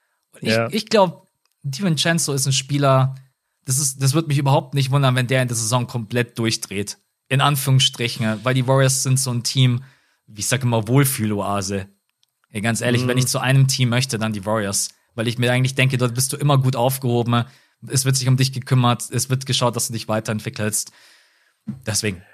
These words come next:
Speaker 1: mit Stephen Curry, Klay
Speaker 2: Ja.
Speaker 1: Thompson, Draymond hast du immer noch diese krasse Achse. Du hast mit Andrew Wiggins einen Spieler, der sich weiterentwickelt hat. Der einzige Kritikpunkt,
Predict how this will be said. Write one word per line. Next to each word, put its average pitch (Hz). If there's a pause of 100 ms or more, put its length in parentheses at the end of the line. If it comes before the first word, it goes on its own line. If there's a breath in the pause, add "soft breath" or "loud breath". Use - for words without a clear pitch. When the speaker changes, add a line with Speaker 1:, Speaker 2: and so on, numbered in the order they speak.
(100)
Speaker 1:
mit 127
Stephen 139
Curry, 131
Klay 127
Speaker 2:
Ja. 120
Speaker 1:
Thompson, 120
Draymond 127
hast 131
du -
immer 143
noch 131
diese 123
krasse -
Achse. 127
Du 113
hast 120
mit 123
Andrew 117
Wiggins 127
einen 123
Spieler, 117
der 117
sich 110
weiterentwickelt 113
hat. 113
Der 117
einzige 143
Kritikpunkt, 131